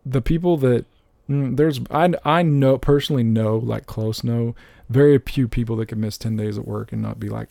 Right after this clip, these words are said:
freaking out. "Oh my God, I can't pay my bills." I don't know a lot of those people that just, "I'll just skip a month of work. I'm fine."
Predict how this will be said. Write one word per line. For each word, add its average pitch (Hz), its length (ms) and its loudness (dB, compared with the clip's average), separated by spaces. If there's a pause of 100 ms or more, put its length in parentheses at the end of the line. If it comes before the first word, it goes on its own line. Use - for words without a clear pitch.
freaking 107 380 -10
out. 104 240 -6 (640)
"Oh 180 120 2
my 190 100 0
God, 190 140 0
I 180 40 0
can't 180 180 -4
pay 180 120 -2
my 165 100 -2
bills." 151 460 -4 (640)
I 131 60 -4
don't 120 140 -2
know 110 120 -2
a 107 40 -4
lot 107 200 -4
of 104 80 -6
those 107 200 -8
people 107 300 -8
that 107 140 -10
just, 113 180 -12 (260)
"I'll 175 200 0
just 185 200 -6
skip 190 220 -4
a 185 40 -4
month 175 260 -2
of 143 60 0
work. 165 220 -2
I'm 151 120 -4
fine." 123 380 -8